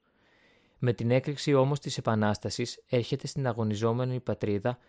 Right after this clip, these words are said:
και θέτει εαυτόν στην υπηρεσία του αγώνα. Ο Αναστάσης, πρικισμένος με ιδιαίτερες αρετές ευφυΐας, γλωσσομάθειας, ευρείας μόρφωσης και πολιτικών δεξιοτήτων,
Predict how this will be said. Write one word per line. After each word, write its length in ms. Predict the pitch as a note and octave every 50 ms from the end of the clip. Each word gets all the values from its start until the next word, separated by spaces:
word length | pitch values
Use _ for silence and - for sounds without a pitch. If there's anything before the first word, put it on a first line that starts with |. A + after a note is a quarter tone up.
| _ _ _
και 120 | - A#2+
θέτει 380 | G#2+ - B2 A#2+ A#2+ - C#3+ C#3
εαυτόν 440 | C3 A#2 G#2+ - - - A2+ A#2+ B2+
στην 180 | - - B2
υπηρεσία 520 | A#2+ G2+ - G2+ G#2 G2+ - - A#2+ B2 B2
του 120 | - A#2+
αγώνα. 460 | A2 G#2+ G2+ G#2 G#2 F#2+ F2+ F2+ - _ _ _ _ _ _ _ _ _ _ _ _ _ _ _ _ _ _ _ _ _
Ο 100 | - A#2
Αναστάσης, 680 | A2+ A2 G#2+ G2 - - A2 A2+ A2 - - C3+ C3 -
πρικισμένος 680 | - B2+ G#2+ - A2+ G#2+ A#2 A2+ A2+ A#2 A#2+ C3 B2
με 140 | B2+ B2+ A#2+
ιδιαίτερες 540 | A2+ G#2 A2 A2 A#2+ A#2+ - C3+ C3+ C3 -
αρετές 540 | C3 A2+ G#2 F#2 - G#2 G#2 A2 - - A#2
ευφυΐας, 480 | G#2+ - - A2+ G#2 G#2 G#2+ A2+ A2+ A2+
γλωσσομάθειας, 880 | A2+ A2 G#2+ - - A2+ G#2 G#2 G#2 G#2 F#2+ - A2 G#2 A2 A2 - - -
ευρείας 460 | - A2 G2+ G#2+ A2 B2 C3 C3+ B2
μόρφωσης 640 | B2 A#2 A#2 A#2 A#2 - - A#2 - - G#2+ - -
και 120 | - A2
πολιτικών 540 | - A2 G#2 G2+ - - F#2 - B2 A#2 A2+
δεξιοτήτων, 720 | C3+ C3 - - B2 G#2+ F#2+ - A2 G2+ - A#2 A#2 B2+